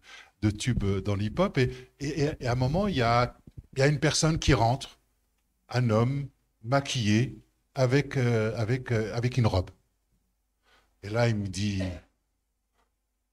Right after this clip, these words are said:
n'importe quoi. Et il me dit ça comme c'est n'importe quoi. Et je lui dis, pourquoi tu dis que c'est n'importe quoi ? Il me dit, mais t'as vu,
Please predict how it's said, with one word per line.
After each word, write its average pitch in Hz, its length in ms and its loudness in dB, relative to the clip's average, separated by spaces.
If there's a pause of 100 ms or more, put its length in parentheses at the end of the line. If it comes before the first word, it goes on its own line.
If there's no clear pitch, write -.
(260)
n'importe 127 460 0
quoi. - 300 -8 (540)
Et 123 60 -10
il 120 60 -4
me 123 40 -4
dit 143 100 -6
ça 120 160 0
comme 101 120 -8
c'est - 160 -8
n'importe 139 420 -4
quoi. 98 280 -12 (560)
Et 120 60 -6
je 95 100 -4
lui 127 80 -4
dis, 127 120 2
pourquoi 170 260 -2
tu 151 100 -8
dis 131 100 -4
que - 60 -8
c'est 127 120 0
n'importe 117 380 -2
quoi ? 107 300 -10 (1400)
Il 82 40 -14
me 85 60 -10
dit, 95 120 -12
mais 85 60 -10
t'as 101 180 -4
vu, 151 280 -8